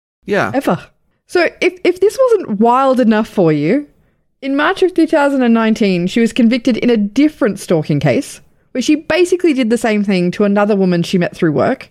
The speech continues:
Speaker 2: And this one is equally as bad. So Emma claimed that she found a box outside her house and it contained some weird items. It had, like, two knives,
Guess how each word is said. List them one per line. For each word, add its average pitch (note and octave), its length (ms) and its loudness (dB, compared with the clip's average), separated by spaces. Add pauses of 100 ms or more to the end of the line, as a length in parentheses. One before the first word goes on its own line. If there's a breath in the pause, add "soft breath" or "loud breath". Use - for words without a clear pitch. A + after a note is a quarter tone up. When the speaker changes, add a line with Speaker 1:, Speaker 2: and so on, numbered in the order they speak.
(200)
Speaker 2:
And C4 180 0
this D4+ 120 -2
one D#4+ 260 0
is A#3 260 -2
equally D4+ 400 2
as G3 100 0
bad. C3+ 360 -2 (400)
So B3 420 0 (320)
Emma G4+ 180 0
claimed D4+ 320 -2
that - 100 -8
she B3+ 140 0
found A3 380 0
a F#3 80 0
box F#3+ 320 -2
outside F#3+ 320 -2
her F3 80 2
house D#3+ 380 0
and - 160 -2
it - 100 -4
contained F3 640 0
some G#3 240 2
weird A#3+ 240 2
items. F3 600 0
It - 80 -2
had, E3+ 240 0
like, E3+ 240 -4
two C4 240 2
knives, G3 540 0